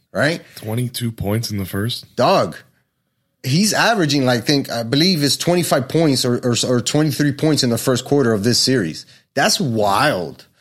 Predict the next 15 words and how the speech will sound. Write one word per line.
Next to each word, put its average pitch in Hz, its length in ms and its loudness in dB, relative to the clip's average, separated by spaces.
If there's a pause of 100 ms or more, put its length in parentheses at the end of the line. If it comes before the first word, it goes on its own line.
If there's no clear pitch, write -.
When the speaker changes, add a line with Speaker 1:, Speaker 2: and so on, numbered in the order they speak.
(220)
Speaker 1:
For 160 220 2
a 143 40 0
guy 175 180 2
who's 196 220 2
averaging 180 460 2
thirty-plus 185 680 2
points 135 560 0 (580)
for 175 160 4
the 165 100 2
entire 123 400 0
series, 90 380 -2
above 156 360 0
thirty-five 131 440 -2
points. 104 280 -2
Like, 98 160 -4